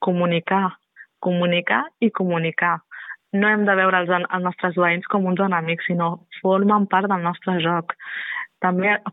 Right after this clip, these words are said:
formen part del nostre joc els establiments. Uau, és a dir, eh, conèixer la senyora Maria o el senyor Mohamed o el sen-, eh, o el senyor Lee,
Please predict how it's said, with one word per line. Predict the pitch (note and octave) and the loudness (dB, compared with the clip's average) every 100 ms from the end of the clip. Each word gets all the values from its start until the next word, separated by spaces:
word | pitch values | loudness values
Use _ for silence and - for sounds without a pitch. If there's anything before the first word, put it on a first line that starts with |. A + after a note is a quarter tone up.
| - | 0
formen | G3+ G#3 G#3 G3 | 4 4 2 0
part | F3+ E3+ | 2 2
del | E3 | 0
nostre | F3+ G3+ F#3+ | -2 0 0
joc | F3 F3 A#3 - - - _ _ _ F#3+ | 2 0 -2 -8 -18 -20 _ _ _ 0
els | F3 F3 | 0 -2
establiments. | - E3 D3+ D3 D#3+ D#3 - - _ _ _ | -2 -2 -2 0 0 -2 -8 -16 _ _ _
Uau, | D#3+ D3+ D#3+ D#3 F3 | -2 0 0 0 0
és | |
a | F3 F3 | 0 2
dir, | F3 E3 - - - - _ | 2 0 -4 -8 -8 -10 _
eh, | F#3 F3 E3+ E3+ E3 | 2 4 4 2 0
conèixer | F3+ F3 F#3 A#3 | -2 0 2 2
la | A3 G3+ | 2 2
senyora | - F#3+ F#3 G3+ | 0 2 4 4
Maria | G3+ F3 F#3+ F#3 E3+ - | 4 4 4 6 4 2
o | F#3 | -2
el | F3 | 0
senyor | F3+ F3 G3 | -2 4 2
Mohamed | G#3 G3+ F#3 F#3+ F#3+ F#3+ | 4 0 2 4 2 2
o | G3 F#3 | 0 2
el | G#3+ | 2
sen-, | - F3+ F#3+ - _ | -2 -4 -2 -6 _
eh, | - - | -2 0
o | - F#3 | 2 2
el | F3 | 2
senyor | F#3 G#3 | 4 6
Lee, | A3+ F#3+ D4 | 6 6 2